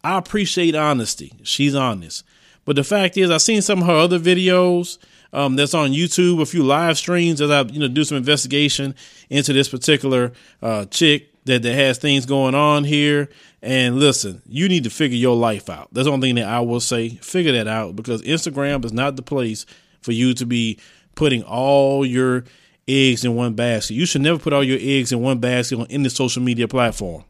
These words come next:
You should never do that. In the process, if you get money, create your own website, post whatever you wanna post on your own website. That way they can't take you down. You know what I'm saying? I mean, this is what we kinda have to do, is not put all our life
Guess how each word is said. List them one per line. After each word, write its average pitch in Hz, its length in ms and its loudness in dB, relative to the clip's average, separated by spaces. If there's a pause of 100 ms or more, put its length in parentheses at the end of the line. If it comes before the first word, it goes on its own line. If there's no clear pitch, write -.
(180)
You 131 60 -4
should 127 160 -2
never 120 200 2
do 123 160 0
that. 107 180 -2
In 127 140 0
the 120 60 -2
process, 131 640 -2 (300)
if 120 120 -4
you 151 120 -2
get 143 200 4
money, 139 440 2 (320)
create 151 260 0
your 147 120 2
own 170 160 2
website, 135 640 2 (220)
post 151 260 0
whatever 147 240 2
you 151 80 2
wanna 147 180 2
post 151 280 -2
on 147 80 0
your 143 120 0
own 143 120 2
website. 139 460 0
That 143 140 0
way 139 120 0
they 139 80 2
can't 151 240 -4
take 170 260 -2
you 135 80 -2
down. 95 480 -8
You 123 100 0
know 147 100 2
what 147 80 2
I'm 143 60 -4
saying? 156 320 -2
I 143 40 -2
mean, 139 260 -2
this 180 220 -2
is 170 40 -2
what 151 360 -2 (760)
we 139 100 0
kinda 139 260 0
have 127 220 -2
to 117 80 -8
do, 123 380 0 (400)
is 123 160 -4
not 131 480 -2
put 139 160 0
all 135 280 0
our 127 100 0
life 123 600 -6